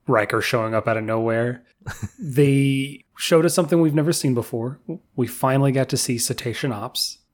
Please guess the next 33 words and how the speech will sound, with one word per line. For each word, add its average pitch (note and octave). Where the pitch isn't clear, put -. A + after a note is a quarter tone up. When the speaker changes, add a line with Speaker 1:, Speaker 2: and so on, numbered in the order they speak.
Speaker 1:
They've A#2
been G#2+
teasing C#3
it G#2+
for -
two D3
seasons. G2+
Finally C3
got B2
to -
see -
it. G#2+
It C3+
was A#2
everything C3+
I B2+
wanted B2+
it A#2+
to A#2+
be A#2
and A#2
more. G#2+
<laughs> A#2+
And C#3
we C#3
got D3+
to D#3
see D3
an C#3
old D3
character D#3+
come A2+
back, A2